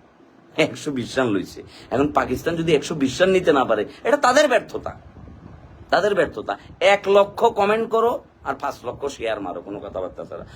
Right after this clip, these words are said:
আর দাদারা যারা দেখছো ভিডিওটা, ভালো করে শেয়ার মেরে দাও।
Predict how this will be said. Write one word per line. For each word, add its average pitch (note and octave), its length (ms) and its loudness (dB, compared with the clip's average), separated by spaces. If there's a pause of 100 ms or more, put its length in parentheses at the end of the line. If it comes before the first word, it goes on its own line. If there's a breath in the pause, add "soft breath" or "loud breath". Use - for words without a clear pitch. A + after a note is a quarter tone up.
(120 loud breath)
আর - 120 -2
দাদারা C#3 460 4
যারা C#3 240 4
দেখছো C3 720 -2 (340)
ভিডিওটা, C3 600 0 (360 loud breath)
ভালো A2+ 260 0
করে B2+ 220 2
শেয়ার G#2 340 0
মেরে D#2 240 -6
দাও। - 100 -10